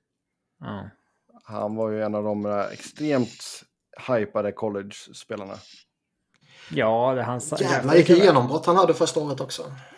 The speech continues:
Speaker 1: Ja, han signade ju, eller han draftades ju av Avs, sen så valde han att signa för Devils. Det här kryphålet. Samtidigt som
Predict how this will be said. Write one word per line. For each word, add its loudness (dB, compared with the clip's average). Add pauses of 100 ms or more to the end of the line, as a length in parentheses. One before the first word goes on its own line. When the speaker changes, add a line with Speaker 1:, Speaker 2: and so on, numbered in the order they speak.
(640)
Speaker 1:
Ja, 2
han 0
signade 0
ju, 2 (380)
eller -2
han 4
draftades 4
ju 6
av 2
Avs, 4
sen -6
så -4
valde -2
han -4
att -6
signa -6
för -8
Devils. -6 (840)
Det -4
här -2
kryphålet. -10
Samtidigt -2
som 0